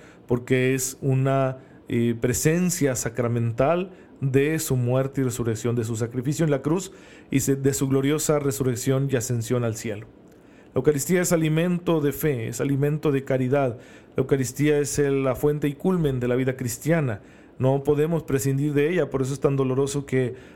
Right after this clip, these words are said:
ahorita en estas circunstancias no podamos tener la celebración pública de la Eucaristía como ordinariamente lo hacíamos en nuestros templos, en nuestras, en nuestros edificios de culto.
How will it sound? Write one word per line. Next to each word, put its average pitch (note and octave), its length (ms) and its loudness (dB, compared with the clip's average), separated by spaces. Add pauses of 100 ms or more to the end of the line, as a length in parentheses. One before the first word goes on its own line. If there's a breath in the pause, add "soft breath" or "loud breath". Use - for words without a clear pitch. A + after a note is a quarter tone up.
(120)
ahorita C3+ 320 2
en D3 60 2
estas C#3 220 0
circunstancias C3+ 840 0
no C3 300 0
podamos C3 520 0
tener B2 420 0 (380 loud breath)
la B2 100 2
celebración C3 560 0
pública G3+ 500 0
de B2 80 0
la B2 60 0
Eucaristía B2 680 0 (360 loud breath)
como B2+ 220 2
ordinariamente C3 680 0
lo B2+ 80 0
hacíamos C3 640 0
en A#2 80 -2
nuestros A2+ 340 -4
templos, C3 480 0
en A#2 160 -2
nuestras, A2+ 400 -2 (400 loud breath)
en - 80 -2
nuestros A#2+ 300 0
edificios D#3 440 2
de D3 120 0
culto. A#2+ 420 -2